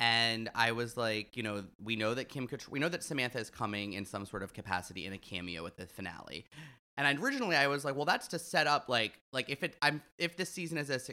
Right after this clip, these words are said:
as successful as the first season was," which allegedly was H B O's Max's most successful show ever, original series, I was like, you know, this is just, like,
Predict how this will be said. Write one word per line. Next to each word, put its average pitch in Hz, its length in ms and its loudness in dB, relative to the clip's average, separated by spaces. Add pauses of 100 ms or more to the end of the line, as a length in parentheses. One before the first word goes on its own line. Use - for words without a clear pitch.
(160)
as 123 240 8
successful 135 640 -2
as 117 280 6
the 117 120 -4
first 220 200 0
season 131 220 -4
was," 110 260 -2
which 120 140 -6
allegedly 131 640 -2
was 101 340 -2
H 107 220 -8
B 110 120 -4
O's 101 320 -8
Max's 104 560 -4
most 113 220 -6
successful 110 840 -4 (280)
show 113 300 2
ever, 101 440 0
original 107 340 -4
series, 107 520 -4 (380)
I 113 140 8
was 117 180 0
like, 110 220 -2
you 120 80 -2
know, 95 180 0
this 107 220 -8
is 117 80 -10
just, 104 220 -4
like, 98 160 -6